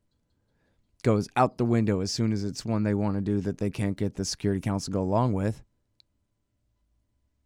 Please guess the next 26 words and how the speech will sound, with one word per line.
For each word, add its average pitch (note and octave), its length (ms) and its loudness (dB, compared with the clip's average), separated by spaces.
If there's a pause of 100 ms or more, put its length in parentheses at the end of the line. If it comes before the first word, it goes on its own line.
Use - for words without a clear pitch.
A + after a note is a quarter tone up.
(1120)
So, F2+ 320 -4 (480)
anyway, F2+ 320 -2 (720)
not B2+ 200 2
that A#2+ 120 6
I'm A2+ 100 6
for A2 200 2
the G#2 100 4
U G2 240 4
N, F#2+ 120 0
but G2 120 -2
just G2+ 240 -4
that F#2 140 -8
they're F#2+ 140 -2
hypocrites. F#2 600 -6 (1700)
Um, F#2 400 -10 (100)
I G#2 140 -4
think G2+ 260 -6
the G2 100 -6
U F#2+ 240 -4
N F2+ 100 -6
is F2 120 -10
much G2 300 -4
more F#2+ 200 -6
harm F#2 280 -4
than F2+ 180 -4
good. F2+ 260 -4